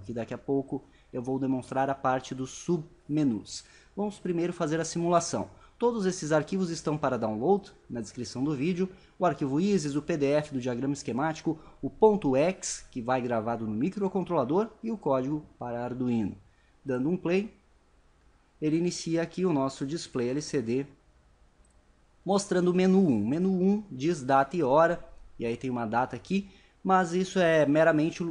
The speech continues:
ilustrativo. Obviamente você pode utilizar algum módulo R T C ou mesmo desenvolver um sistema de data e hora e incluir nesse menu. Se eu aperto o UP, ele vai para o próximo menu.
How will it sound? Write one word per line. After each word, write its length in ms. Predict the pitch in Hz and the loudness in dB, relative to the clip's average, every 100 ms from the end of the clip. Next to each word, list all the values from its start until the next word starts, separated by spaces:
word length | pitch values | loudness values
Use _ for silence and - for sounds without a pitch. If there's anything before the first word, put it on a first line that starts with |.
| - 160 | -6 -2
ilustrativo. 800 | 165 175 - 185 - 175 101 95 - _ | -2 0 0 0 0 -2 -2 -6 -16 _
Obviamente 580 | 151 135 160 151 180 185 | 0 0 0 0 0 -2
você 240 | 143 139 | -6 -6
pode 520 | 139 143 147 143 147 131 | -6 -2 0 0 -2 -2
utilizar 760 | 113 135 135 110 131 120 95 - - | -4 -4 -4 0 2 2 -4 -18 -12
algum 340 | - 120 117 131 | -4 -2 0 -2
módulo 560 | 127 139 147 123 120 | 2 4 4 2 0
R 220 | 117 113 147 | -2 -4 -4
T 160 | 160 | -6
C 260 | 156 196 220 | -4 0 0
ou 100 | 185 | 0
mesmo 300 | 156 160 151 | 0 0 -2
desenvolver 540 | 127 143 127 113 175 | -2 -2 -2 -2 0
um 60 | 170 | -2
sistema 360 | - - 143 | -6 -6 -4
de 120 | 147 139 | -4 -2
data 280 | 147 151 | -4 -4
e 40 | 185 | -2
hora 340 | 135 139 170 - _ _ _ _ | 0 0 -4 -16 _ _ _ _
e 540 | 135 143 139 135 123 156 | -4 -2 0 0 -2 -4
incluir 400 | 160 160 131 139 | -2 -2 0 -2
nesse 260 | 139 - | -4 -4
menu. 360 | 165 151 101 - - _ _ _ _ _ _ _ _ _ _ | -2 0 -2 -6 -18 _ _ _ _ _ _ _ _ _ _
Se 140 | - 220 | -4 0
eu 60 | |
aperto 600 | 202 196 180 175 175 151 151 | 2 4 2 2 0 0 0
o 200 | 143 196 | 2 2
UP, 240 | 220 - - _ | 2 -4 -20 _
ele 180 | 131 143 | -2 0
vai 220 | 131 135 | 4 2
para 160 | 139 147 | 2 -2
o 40 | |
próximo 420 | 143 143 139 156 165 | 0 -2 -2 -2 0
menu. 320 | 185 131 | 2 0